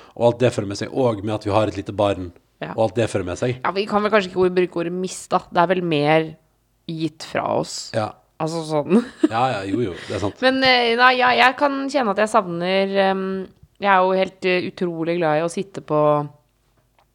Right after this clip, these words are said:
Speaker 2: på pub, for eksempel.
Speaker 1: Ja.
Speaker 2: Og så, eh, når jeg kommer på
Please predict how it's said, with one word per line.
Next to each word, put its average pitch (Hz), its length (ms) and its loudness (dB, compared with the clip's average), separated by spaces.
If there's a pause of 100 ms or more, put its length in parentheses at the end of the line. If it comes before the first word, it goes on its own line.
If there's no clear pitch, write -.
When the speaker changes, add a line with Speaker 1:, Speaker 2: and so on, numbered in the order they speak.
(120)
Speaker 2:
på 175 160 4 (180)
pub, 165 360 2
for 180 160 -4
eksempel. 175 400 0 (160)
Speaker 1:
Ja. 113 140 -4 (420)
Speaker 2:
Og - 180 -6
så, - 280 2 (760)
eh, 165 300 4
når 170 180 0
jeg 185 120 -2
kommer 156 460 2
på 165 200 2